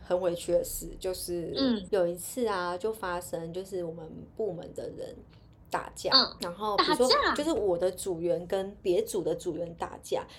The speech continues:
Speaker 1: 那他们呢，是为了抢一个女生打架。他们就是感情，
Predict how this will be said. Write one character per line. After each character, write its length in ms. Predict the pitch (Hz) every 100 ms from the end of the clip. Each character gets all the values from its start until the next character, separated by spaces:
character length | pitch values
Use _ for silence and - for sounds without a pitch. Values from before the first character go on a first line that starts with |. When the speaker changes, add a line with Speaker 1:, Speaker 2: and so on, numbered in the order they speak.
| -
Speaker 1:
那 80 | 349
他 180 | - 311
们 160 | 269
呢， 180 | 226 220
是 140 | 220
为 160 | 277 262
了 100 | 185
抢 240 | - - -
一 100 | 214
个 140 | 269
女 180 | 240 165
生 280 | 160 180 175
打 140 | - - -
架。 260 | - - - - - -
他 140 | 320
们 40 |
就 80 | 277
是 100 | 269
感 240 | 277 - 175
情， 260 | - -